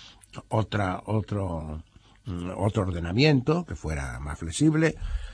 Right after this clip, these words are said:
que comprendiera también las relaciones entre los ciudadanos y los peregrinos, es decir, los extranjeros,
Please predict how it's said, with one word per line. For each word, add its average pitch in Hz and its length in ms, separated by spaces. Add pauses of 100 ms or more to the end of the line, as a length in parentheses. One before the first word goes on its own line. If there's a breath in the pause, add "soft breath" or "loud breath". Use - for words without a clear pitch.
(140 loud breath)
que 117 180
comprendiera 117 680
también 113 440
las 104 100
relaciones 104 520
entre 98 180
los 90 140
ciudadanos 92 500
y 90 40
los 85 120
peregrinos, 151 680
es 120 80
decir, 76 180
los 76 120
extranjeros, 143 640